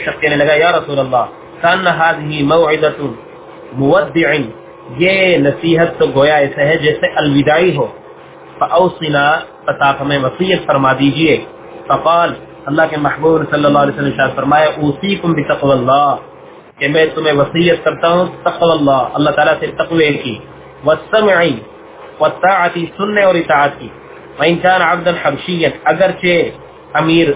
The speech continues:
کیا ہے کہ غلام حبشی ہی کیوں نہ ہو، فانہ مَنْ یعش منکم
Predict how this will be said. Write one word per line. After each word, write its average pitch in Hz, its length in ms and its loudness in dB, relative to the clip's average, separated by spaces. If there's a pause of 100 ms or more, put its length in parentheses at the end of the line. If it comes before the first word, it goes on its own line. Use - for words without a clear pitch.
(380)
کیا 143 160 2
ہے 156 100 2
کہ 156 160 0 (200)
غلام 139 320 2 (100)
حبشی 147 360 0
ہی 143 80 0
کیوں 131 220 0
نہ 123 180 2
ہو، 104 80 -8 (960)
فانہ 180 460 2 (760)
مَنْ 170 140 2 (180)
یعش 165 320 0 (140)
منکم 165 380 0